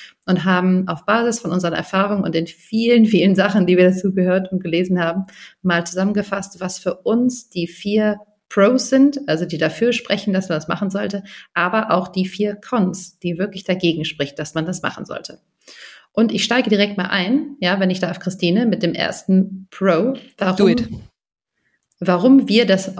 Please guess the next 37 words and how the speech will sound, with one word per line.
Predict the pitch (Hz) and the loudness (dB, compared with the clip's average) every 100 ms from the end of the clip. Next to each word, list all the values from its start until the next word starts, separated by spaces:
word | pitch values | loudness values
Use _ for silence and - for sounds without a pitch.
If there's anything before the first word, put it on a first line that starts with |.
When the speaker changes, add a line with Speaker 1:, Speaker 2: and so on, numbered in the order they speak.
| - | -6
Speaker 1:
machen | 185 202 208 | -4 -2 0
und | 180 | 0
warum | 170 190 | 2 2
wir | 190 | 2
das | 180 185 | 2 0
für | |
eine | 180 180 | -2 -2
gute | 175 | -4
Sache | 160 156 156 | -4 -4 -4
halten. | 143 - - - _ _ _ _ _ _ _ _ _ - | -6 -6 -10 -14 _ _ _ _ _ _ _ _ _ -4
Und | 196 190 | 0 0
zwar, | 196 214 226 - - - _ | 0 -2 -4 -10 -18 -20 _
man | 196 185 175 | 2 4 4
lernt | 214 269 214 | 2 2 0
natürlich | 208 208 196 202 | 0 0 0 0
dadurch | 180 202 196 190 | 0 0 0 -2
einfach | 190 185 | -2 -6
viel | - 247 254 | -2 0 4
besser | 185 196 | 2 2
den | 196 190 | -2 -2
eigenen | 175 185 190 | 0 0 0
Körper | 180 185 185 | 0 0 -2
kennen | 165 156 | -2 0
und | - 170 | 0 -2
worauf | 170 160 | -2 -2
man | 180 160 | -2 0
reagiert. | 147 147 - 131 - - _ _ _ - | 0 0 -2 -4 -6 -18 _ _ _ -2
Also | 190 196 | 0 2
überhaupt | 196 190 226 | 2 2 0
sich | 214 214 | -2 0
mal | 190 | 2
mit | 190 | 2
zu | 190 | 0
beschäftigen, | 175 - 190 190 170 175 185 180 | -2 0 0 0 -4 0 0 0
was | 180 | -2
ist | 226 - | -4 -2
überhaupt | 208 196 180 202 214 - | -2 0 2 2 0 -6